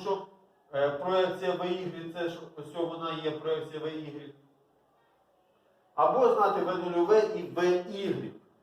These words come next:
Тоді ми зможемо знайти альфа через, е, через тангенс,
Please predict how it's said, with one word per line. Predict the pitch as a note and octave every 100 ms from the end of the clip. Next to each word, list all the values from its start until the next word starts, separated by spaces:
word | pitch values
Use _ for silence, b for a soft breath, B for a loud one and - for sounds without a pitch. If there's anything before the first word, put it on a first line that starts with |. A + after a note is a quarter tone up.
| _ _ _ _ _ _ _ _ -
Тоді | D3 G#3+ G#3
ми |
зможемо | F#3 G3 G3 F3+ - - _ _ C3+
знайти | F3 F3 G3 F3+ E3+
альфа | E3+ D#3+ A3 A3+ A3+ G3
через, | - F3+ F#3 G3 G#3 G#3 - - - _ _ _ _ _ _
е, | C#3 B2+ C3 -
через | F#3 G3+ -
тангенс, | - E3+ D#3+ D#3+ D3+ D3+ - -